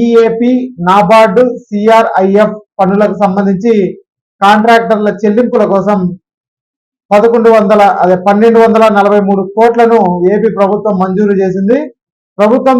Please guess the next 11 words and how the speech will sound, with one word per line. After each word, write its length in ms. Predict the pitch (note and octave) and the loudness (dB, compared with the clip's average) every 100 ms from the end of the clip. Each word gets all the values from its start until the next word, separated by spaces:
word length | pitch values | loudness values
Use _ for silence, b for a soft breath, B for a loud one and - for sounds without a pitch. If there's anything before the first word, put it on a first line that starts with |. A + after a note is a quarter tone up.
| A#3+ | 0
తీసుకున్న 380 | A#3 A#3 A3+ A3+ G3+ | -2 0 0 2 0
నిర్ణయంతో 520 | G3+ A#3+ A3+ G3+ A#3 G3 | 2 2 2 2 2 0
మొత్తం 300 | G3 - A#3+ F3+ - _ _ _ E3 G#3 | -2 0 0 -2 -6 _ _ _ -2 0
ఐదు 140 | G#3+ A3+ | 2 0
లక్షల 280 | F#3+ A3 A3 G3+ | -2 -2 0 0
డెబ్బై 240 | E3+ G#3 G3 | 0 0 0
వేల 180 | G3+ G3 F#3 | 2 0 0
మందికి 300 | A3 A#3+ A#3 G3+ | -2 -2 -2 -2
లబ్ధి 240 | E3 G#3 | -2 -2
అయితే 160 | G3 F#3+ | -2 -4
కలుగుతుందండి. 580 | G3 F#3+ F#3 F#3 F#3+ A3 | -4 -4 -6 -8 -8 -6